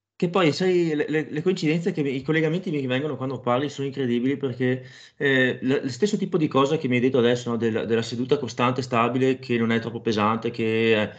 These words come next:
eh, fatalità, eh, vabbè, a parte i, i, i collegamenti col ciclo russo, no, il sei per due che resta, che resta fermo nella, nella seconda seduta,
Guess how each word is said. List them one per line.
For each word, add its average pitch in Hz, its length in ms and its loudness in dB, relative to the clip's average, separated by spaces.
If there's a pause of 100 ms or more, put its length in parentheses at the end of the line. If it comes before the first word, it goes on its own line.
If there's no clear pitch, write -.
(340)
eh, 113 440 6
fatalità, 156 920 2
eh, 117 420 -2
vabbè, 135 200 0
a 117 80 4
parte 135 320 0
i, 135 120 -2 (260)
i, 120 240 -6
i 113 40 -12
collegamenti 127 600 0
col 120 160 -4
ciclo 127 260 -2
russo, 120 320 -2
no, 117 160 0
il 110 100 -2
sei 127 220 0
per 123 160 -4
due 123 220 2
che 123 120 -4
resta, 110 720 -2
che 120 120 -6
resta 120 260 -2
fermo 117 340 0
nella, 110 220 0
nella 110 160 0
seconda 113 440 -2
seduta, 110 500 -2